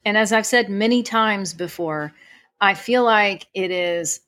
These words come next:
an auspicious time, although at this point, I really think we're, we're beyond it being an auspicious time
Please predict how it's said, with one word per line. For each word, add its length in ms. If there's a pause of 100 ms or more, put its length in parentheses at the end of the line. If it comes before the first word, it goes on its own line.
(160)
an 140
auspicious 840
time, 560
although 240
at 100
this 220
point, 260
I 80
really 320
think 320
we're, 260
we're 220
beyond 540
it 100
being 240
an 80
auspicious 680
time 440